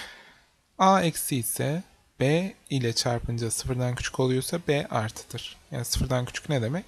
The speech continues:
Eksi demek. Eksi ile artıyı çarptım. Eksi. Eksi artı şöyle biraz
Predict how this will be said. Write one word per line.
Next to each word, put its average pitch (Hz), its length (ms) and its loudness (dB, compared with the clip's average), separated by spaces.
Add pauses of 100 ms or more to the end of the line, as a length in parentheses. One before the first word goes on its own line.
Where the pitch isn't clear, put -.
Eksi - 360 -4
demek. 131 240 -8 (280)
Eksi - 260 -4
ile 113 100 -2
artıyı 110 280 -6
çarptım. 127 500 -6
Eksi. 123 460 -4 (840)
Eksi - 340 -2
artı 135 280 0
şöyle 123 260 0
biraz - 520 -4